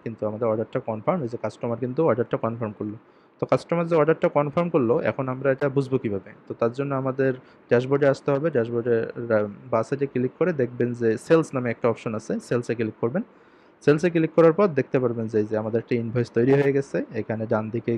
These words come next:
গিয়ে দেখতে পারবেন যে এক লাখ টাকার প্রোডাক্ট সেল হয়েছে। এখানে যদি আপনি আই বাটনটায় ক্লিক করেন তাহলে, আহ, একদম কাস্টমারের ফুল ডিটেলসটা কিন্তু আপনি নিচে দেখতে পারবেন যে কোথা থেকে অর্ডার করলো, কোন নাম্বার, কোন ইমেল,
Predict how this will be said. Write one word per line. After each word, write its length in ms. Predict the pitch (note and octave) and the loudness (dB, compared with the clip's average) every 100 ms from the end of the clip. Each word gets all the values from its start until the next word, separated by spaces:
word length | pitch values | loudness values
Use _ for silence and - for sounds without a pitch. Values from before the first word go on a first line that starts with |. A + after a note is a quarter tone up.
| A#2 | 0
গিয়ে 140 | A#2 | -2
দেখতে 280 | A2 G#2+ A#2+ | -2 -4 -4
পারবেন 240 | A2+ A2+ | -4 -4
যে 100 | G#2+ | -2
এক 160 | G#2 B2 | -2 -2
লাখ 100 | A2+ - | -4 -2
টাকার 240 | - A2+ - - - - - | 0 0 -2 -20 -20 -8 0
প্রোডাক্ট 240 | C3 B2 | 0 2
সেল 100 | C3 | 0
হয়েছে। 260 | B2 - D#3+ | 0 2 0
এখানে 220 | C#3 B2+ | 2 2
যদি 140 | B2+ | 2
আপনি 160 | B2+ C3+ - | 0 -2 2
আই 140 | C#3+ | 4
বাটনটায় 380 | D3 C#3+ C#3 C3 | 6 2 0 -2
ক্লিক 200 | A#2 G#2 - | -2 -6 -2
করেন 200 | D3 B3+ - - _ _ - | -2 -2 -10 -20 _ _ -2
তাহলে, 300 | G#2+ G#2+ B2 | 0 2 2
আহ, 320 | C4+ F#3 - | -2 -6 -8
একদম 360 | A#2+ A2 A#2+ A2+ - | -6 -6 -6 -4 2
কাস্টমারের 520 | A2+ - A#2 A2+ D#3 | 0 2 -2 0 -2
ফুল 340 | - B2+ A#2+ A#2 | -2 -2 0 2
ডিটেলসটা 420 | A#2+ D#3 D#3 - | 4 4 2 0
কিন্তু 180 | C3 A#2 | -2 0
আপনি 140 | B2+ | -2
নিচে 220 | A#2 - A2 | -4 -4 -2
দেখতে 320 | G#2+ - G#2+ | -2 0 0
পারবেন 320 | G#2+ D3+ G3 A#2 | 0 -2 -6 -6
যে 160 | G#2+ G#2 - | -4 -4 0
কোথা 160 | A2+ | 0
থেকে 240 | A2 C3 A#2 | 0 0 0
অর্ডার 240 | A2 A2+ | 2 0
করলো, 240 | A#2 B2+ G2 | -2 -4 -4
কোন 120 | A#2 A2 | -6 -4
নাম্বার, 420 | G2+ G2+ A2 C#3+ - | -4 -4 -4 -6 -6
কোন 280 | A#2+ A2 A2+ | -6 -4 -4
ইমেল, 320 | A2+ C#3 | 0 0